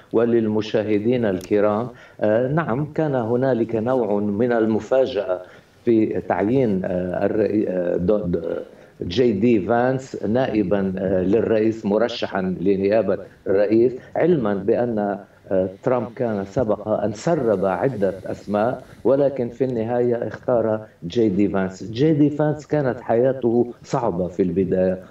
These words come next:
هو من الطبقة العاملة، والدته كان لها مشاكل كثيرة مع والده، حاولت في مرة من المرات، آه، كب الزيت عليه وإحراقه،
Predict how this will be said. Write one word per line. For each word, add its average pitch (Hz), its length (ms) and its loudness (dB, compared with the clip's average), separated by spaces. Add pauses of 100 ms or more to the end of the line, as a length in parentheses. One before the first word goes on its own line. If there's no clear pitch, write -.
(120)
هو 156 160 4
من 120 200 0
الطبقة 107 540 -2
العاملة، 98 600 0 (220)
والدته 127 880 2
كان 113 260 0
لها 117 320 0
مشاكل 107 640 -2
كثيرة 110 500 2
مع 104 380 -2 (180)
والده، 113 640 2
حاولت 131 560 0
في 123 140 0
مرة 127 420 0
من 120 300 -2
المرات، 117 640 0 (240)
آه، 107 260 2
كب 123 360 -4
الزيت 135 500 0
عليه 120 380 2
وإحراقه، 113 920 -2